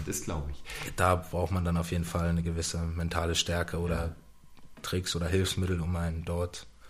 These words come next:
Speaker 2: auf der Bahn zu halten oder wieder reinzurücken.
Speaker 1: Ja.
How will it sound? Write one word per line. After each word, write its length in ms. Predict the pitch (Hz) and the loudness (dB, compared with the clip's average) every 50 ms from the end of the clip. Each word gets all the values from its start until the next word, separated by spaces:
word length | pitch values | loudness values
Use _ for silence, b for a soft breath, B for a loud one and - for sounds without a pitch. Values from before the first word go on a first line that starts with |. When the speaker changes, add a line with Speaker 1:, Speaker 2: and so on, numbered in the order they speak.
| b b b b b b - | b b b b b b 0
Speaker 2:
auf 160 | - 90 - | 0 2 4
der 120 | - 90 | 2 2
Bahn 240 | 80 78 78 85 85 | 2 2 0 0 -2
zu 160 | - - 80 80 | -2 -2 -2 -2
halten 320 | 82 85 85 82 78 - | 0 -2 -2 -2 -4 -4
oder 240 | - - 90 87 87 | 0 2 2 4 4
wieder 180 | 90 82 80 | 2 2 0
reinzurücken. 560 | 82 87 90 87 - - 82 80 - - 90 - - | 0 0 0 -2 -4 -4 -6 -6 -6 -8 -8 -4 -2
Speaker 1:
Ja. 300 | 80 80 80 78 78 | 0 0 2 0 -2